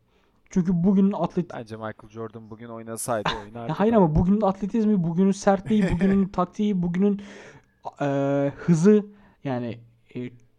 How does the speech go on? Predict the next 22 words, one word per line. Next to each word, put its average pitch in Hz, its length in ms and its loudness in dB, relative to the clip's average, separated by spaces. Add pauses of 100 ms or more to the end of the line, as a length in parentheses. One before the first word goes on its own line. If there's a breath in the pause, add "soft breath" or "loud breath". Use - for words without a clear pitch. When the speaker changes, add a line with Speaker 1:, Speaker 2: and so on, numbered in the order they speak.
(240)
Speaker 2:
Evet. 95 240 -10
Speaker 1:
çok, 185 200 2 (160)
oyun 185 300 4
çok 269 240 -2
değişti. 147 440 -2 (140)
On 262 180 4
yılda 233 220 2
çok - 240 -8
değişti 135 260 -4
oyun. 104 180 -8 (400 soft breath)
Yani 143 240 -4
bundan 165 460 -4 (460)
Speaker 2:
Ya 98 160 -12
ben 113 140 -4
şunu 135 420 -20
s- - 540 -16
Speaker 1:
Hı. 143 40 -4
Speaker 2:
söyleyebilirim 104 800 -16
bence. 101 480 -12 (480)
Mesela 95 260 -18
Michael 104 280 -16
Jordan 120 480 -14